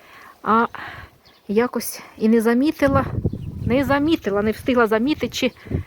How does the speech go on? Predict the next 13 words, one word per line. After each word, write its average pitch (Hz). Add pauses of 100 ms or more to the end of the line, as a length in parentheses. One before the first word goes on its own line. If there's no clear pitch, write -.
(240)
чи -
хоч -
квіточки -
на -
ній -
були. - (840)
Та, -
мабуть, -
де -
там. - (1300)
Оце -
таке, - (100)
побачимо 202